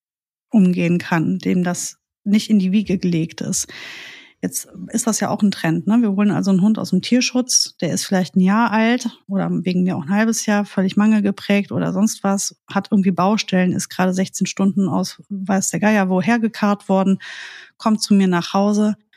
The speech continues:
und da kriegt ein Kind alle fünf Minuten einen Wutanfall, weil es gerade vielleicht einfach auch in einer Trotzphase ist oder es ihm einfach nicht gut geht. Ist auch egal. Ja, das muss man halt auch im Kopf haben.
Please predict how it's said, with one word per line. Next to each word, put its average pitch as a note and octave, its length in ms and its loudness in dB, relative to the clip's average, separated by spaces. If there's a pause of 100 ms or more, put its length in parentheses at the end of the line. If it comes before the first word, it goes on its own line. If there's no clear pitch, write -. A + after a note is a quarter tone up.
(500)
und G3+ 380 2
da G3 140 0
kriegt - 360 -4
ein G3 180 4
Kind G3+ 400 2 (320)
alle G#3+ 240 2
fünf G#3+ 260 2
Minuten G#3+ 440 4
einen F#3+ 80 4
Wutanfall, F3+ 580 0
weil F3+ 120 2
es - 100 -8
gerade F#3 180 -2
vielleicht F3+ 340 -2
einfach G3 260 0
auch D#3 180 -2
in G3 40 4
einer F3 100 0
Trotzphase - 580 -4
ist F#3 240 -6
oder F#3+ 160 2
es F#3+ 120 -2
ihm F#3+ 340 0
einfach G#3+ 240 0
nicht F3+ 180 0
gut G#3 180 2
geht. C#3 300 -6 (320)
Ist - 100 -4
auch G3 120 -2
egal. F3+ 340 -2 (1600)
Ja, B3 260 2
das G3 200 -2
muss A#3+ 160 2
man B3+ 180 4
halt A#3+ 160 0
auch B3+ 220 0
im A3+ 100 6
Kopf - 280 -6
haben. E3+ 340 -2